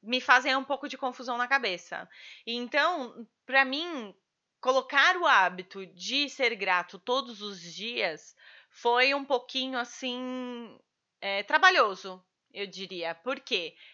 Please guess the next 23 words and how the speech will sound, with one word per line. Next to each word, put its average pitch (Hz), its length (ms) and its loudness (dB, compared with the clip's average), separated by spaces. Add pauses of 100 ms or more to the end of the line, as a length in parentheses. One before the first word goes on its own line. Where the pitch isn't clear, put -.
é 233 140 4
realmente 311 800 4
um 320 140 -2
exercício 294 960 -2 (540)
de 208 300 -2
lembrar, 214 880 6
de 185 260 -12
colocar, 196 840 0 (180)
porque - 140 0
às 262 140 4
vezes 285 220 -2
a 311 100 -2
gente 285 220 -6
acaba 269 240 -2
se 254 120 -12
boicotando 294 680 -2
e, 302 60 -4
tipo, 269 300 -2
entra 277 280 0
naquele 254 320 -6
mundinho 233 460 -10
da 214 100 0
negatividade 214 1080 -2